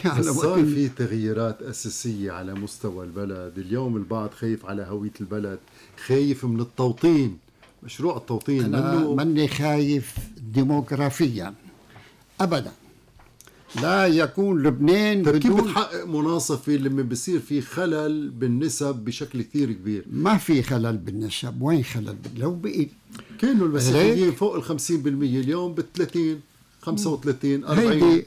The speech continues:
Speaker 1: هيدي الأرقام لا تعني شيء. آه،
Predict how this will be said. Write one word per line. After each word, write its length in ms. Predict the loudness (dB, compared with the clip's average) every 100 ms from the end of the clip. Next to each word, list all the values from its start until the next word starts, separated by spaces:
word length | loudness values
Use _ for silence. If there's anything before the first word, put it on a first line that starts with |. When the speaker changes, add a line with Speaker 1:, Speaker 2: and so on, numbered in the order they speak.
| -2
Speaker 1:
هيدي 400 | 0 2 4 2
الأرقام 760 | 0 -4 -8 -4 -2 -2 -2 -2
لا 160 | -2
تعني 440 | -2 -4 -2 -2 0
شيء. 320 | 0 -4 -6 _ _ _ _ _ _ _ -20 -20 -20 -20 -20 -20 _
آه، 440 | -4 0 0 0